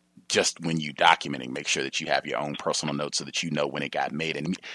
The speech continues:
if things are getting deleted, I guess if you all are doing the shared calendar and somehow the appointments are getting deleted,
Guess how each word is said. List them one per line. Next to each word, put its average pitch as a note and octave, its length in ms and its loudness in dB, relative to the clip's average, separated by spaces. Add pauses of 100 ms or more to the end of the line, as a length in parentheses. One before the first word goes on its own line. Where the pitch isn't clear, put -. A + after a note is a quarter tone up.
(140)
if F#2+ 140 6
things A2+ 320 6
are E2+ 60 2
getting F#2 260 2
deleted, F2+ 460 0
I D2 80 2
guess D#2+ 180 0
if - 140 -10
you E2+ 100 2
all D2+ 140 6
are - 20 2
doing D#2+ 240 -4
the C#2 80 -2
shared F2+ 480 2
calendar F#2+ 440 2
and C2+ 120 -2
somehow D#2+ 320 0
the D2 140 -4
appointments D2+ 440 -4
are - 60 -10
getting D2+ 240 -4
deleted, E2 460 -4